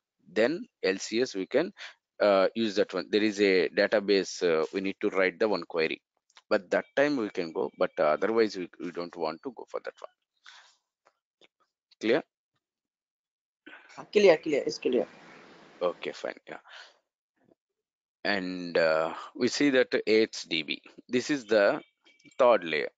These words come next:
Speaker 1: Okay, third tier. We can see that the three tiers, uh, we have seen, but how it is interlinked? If I place it here, I will show you accounts receivable. If I place, uh, open the all customers form, the customers is going to be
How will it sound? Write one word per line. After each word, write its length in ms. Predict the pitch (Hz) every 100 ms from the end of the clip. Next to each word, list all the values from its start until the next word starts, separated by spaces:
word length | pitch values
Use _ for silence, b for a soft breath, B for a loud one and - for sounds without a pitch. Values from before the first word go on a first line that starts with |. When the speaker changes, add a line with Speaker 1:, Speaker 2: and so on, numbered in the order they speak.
| _ _ _ _ 113
Speaker 1:
Okay, 240 | 107 143 -
third 220 | 101 92
tier. 160 | - 78 -
We 120 | 95
can 240 | 104 95
see 260 | - - 117
that 200 | 95 92
the 80 | 98
three 320 | - 107 123
tiers, 500 | 113 98 92 101 -
uh, 200 | 95 85 -
we 140 | 90
have 220 | 90 87
seen, 220 | - 82 - B B -
but 200 | - 87
how 300 | - 123 175
it 160 | 185 -
is 240 | 131 110 -
interlinked? 760 | 110 120 143 107 92 85 80 73 58 _ _ -
If 180 | 104 110
I 80 | 101 -
place 260 | 131 143
it 100 | 107
here, 380 | - 85 82 104 - _ _
I 60 | 76
will 120 | 82
show 180 | 82 90
you 120 | 87 80
accounts 480 | 78 - 98 98 -
receivable. 600 | 87 87 - 101 82 90 - - B B B
If 140 | -
I 80 | 92 -
place, 360 | - 107 110 - -
uh, 60 | 92 85 101
open 220 | - 113
the 100 | 104
all 240 | - 101 110
customers 500 | 98 - 95 87 -
form, 360 | 90 110 220 _ _ _ _ - b b b _
the 120 | 101
customers 600 | - 104 - 123 120 -
is 140 | 98 92
going 300 | 92 92 90
to 120 | 92
be 360 | 90 90 85